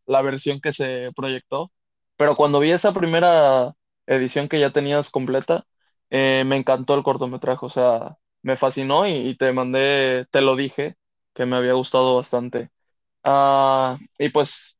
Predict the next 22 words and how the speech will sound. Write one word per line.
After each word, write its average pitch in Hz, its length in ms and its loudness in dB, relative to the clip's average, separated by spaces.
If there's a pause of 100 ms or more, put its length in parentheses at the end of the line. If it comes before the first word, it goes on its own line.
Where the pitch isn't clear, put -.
siguiendo 160 1000 2
en 135 80 -2
la 135 80 0
línea 151 340 -4
esa 151 200 0
de 135 140 0
que 127 400 -4
iban 147 300 0
a 139 40 -2
las 131 180 -6
prisas, 143 600 -2
que 123 180 -6
tuvieron 135 400 -2
un, 139 380 -10 (320)
un 139 160 -8
periodo 139 240 2
de 135 60 2
dos 131 160 2
semanas 135 440 0
para 123 220 -4
escribir, 147 720 -4 (400)
para, 123 680 0